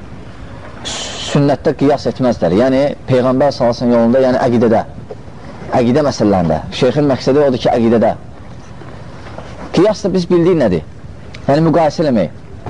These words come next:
Yəni, bir şey, bir şey müqayisə eləmək. Çünki əqidədə olmaz belə şeylər. Fiqdə olar. Fiqdə.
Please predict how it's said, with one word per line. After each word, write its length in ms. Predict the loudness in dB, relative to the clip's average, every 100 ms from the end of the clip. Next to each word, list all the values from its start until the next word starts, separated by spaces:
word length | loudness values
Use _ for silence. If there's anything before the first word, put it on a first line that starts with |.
| -12 -14 -16 -18 -16 -16 -16 -16 -14 -14 -14 -14 -14 -14 -16 -16 -16 -8 0
Yəni, 160 | 2 4
bir 100 | 4
şey, 240 | 4 4 2 0 -2 -2 -6 -2
bir 140 | 0 2
şey 120 | 4
müqayisə 380 | 4 2 2 0
eləmək. 180 | 0 0 -4
Çünki 240 | -6 0 2
əqidədə 340 | 4 4 4
olmaz 180 | 2 2
belə 160 | 0 0
şeylər. 320 | 0 -2 -4 -12 -18 -16 -12 -2 0
Fiqdə 320 | 0 2 4
olar. 260 | 4 0 -6 -16 -18 -18 -18 -18 -18 -18 -16 -14 -6 -2
Fiqdə. 320 | 0 2 0